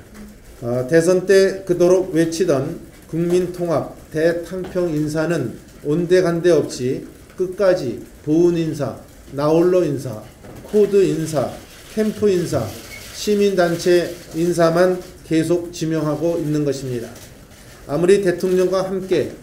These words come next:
일할 사람이라고는 하지만, 너무나 심각한 동종 교배이고 극단적 코드 인사입니다.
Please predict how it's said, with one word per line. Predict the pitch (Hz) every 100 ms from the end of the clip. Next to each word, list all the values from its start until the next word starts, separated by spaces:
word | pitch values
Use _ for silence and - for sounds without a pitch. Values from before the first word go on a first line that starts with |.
| - -
일할 | 156 160 175 165
사람이라고는 | - 165 170 170 143 160 156 160 160 175
하지만, | 175 160 156 123 156 - - - -
너무나 | 139 160 180 190
심각한 | 190 196 190 185 160 123 - - - -
동종 | 147 170 165 180 180 -
교배이고 | 156 151 165 147 123 123 156 - - - -
극단적 | 147 - 170 165 170 180 180 -
코드 | - 190 180 180 175 165
인사입니다. | 147 143 135 127 107